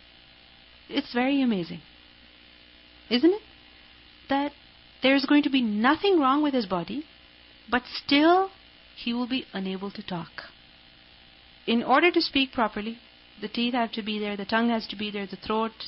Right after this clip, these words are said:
everything has to be functioning properly. And when everything is functioning properly, there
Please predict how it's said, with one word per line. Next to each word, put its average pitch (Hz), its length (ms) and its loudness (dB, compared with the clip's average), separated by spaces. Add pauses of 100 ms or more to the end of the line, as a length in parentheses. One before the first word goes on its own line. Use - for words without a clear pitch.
(600)
everything 214 460 -4
has 208 140 -6
to - 40 -16
be 202 80 -8
functioning 196 400 -4
properly. 170 420 -10 (1000)
And 233 180 2
when 262 260 2
everything 359 460 4
is 311 160 4
functioning 254 420 0
properly, 190 560 -4 (320)
there 240 200 0